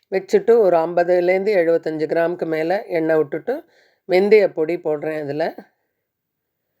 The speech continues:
வெந்தயம் பொடி போடும்போது எண்ணெய் already சூடா இருக்கறனால அந்த பொடி அப்படியே பொரிஞ்ச மாதிரி ஆகும். அதையும் எடுத்து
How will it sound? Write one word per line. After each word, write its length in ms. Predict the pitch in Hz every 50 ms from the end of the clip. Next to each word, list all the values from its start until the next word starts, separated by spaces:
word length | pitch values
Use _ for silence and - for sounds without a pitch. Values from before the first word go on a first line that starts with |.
| _ _ _ _ _ _ -
வெந்தயம் 440 | 302 359 220 220 233 226 214 196 196 185 180
பொடி 200 | - 190 190 196 202
போடும்போது 460 | 202 202 190 185 190 185 190 220 262 294
எண்ணெய் 320 | 226 202 202 220 226 208
already 300 | 190 185 185 185 190 214
சூடா 280 | 208 - 214 202 190 202 190
இருக்கறனால 440 | 170 147 - 170 170 165 165 175 190 240 359 - _ _ _ _ _ _ _
அந்த 120 | 208 190 180 175
பொடி 240 | 185 202 196 196 226 214
அப்படியே 260 | 180 170 180 196 190 -
பொரிஞ்ச 300 | 190 185 196 214 220 208 208
மாதிரி 260 | 185 175 170 175 185 190 170 156
ஆகும். 320 | 156 147 143 170 208 302 - _ _ _ _ _ _ _ _ _ _
அதையும் 320 | 202 196 202 220 226 208 190
எடுத்து 220 | 165 170 - -